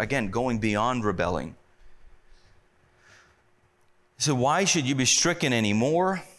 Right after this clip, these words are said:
You'll revolt. You, we, you will revolt more and more."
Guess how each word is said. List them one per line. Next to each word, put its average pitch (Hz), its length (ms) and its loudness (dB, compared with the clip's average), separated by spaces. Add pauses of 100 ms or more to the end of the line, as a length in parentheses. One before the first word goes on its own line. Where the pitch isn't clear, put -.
(580)
You'll 127 240 0
revolt. 120 880 0 (560)
You, 123 380 -4
we, 127 420 -6
you 135 240 -2
will 127 220 2
revolt 131 580 0
more 147 480 0
and 113 260 0
more." 143 640 -2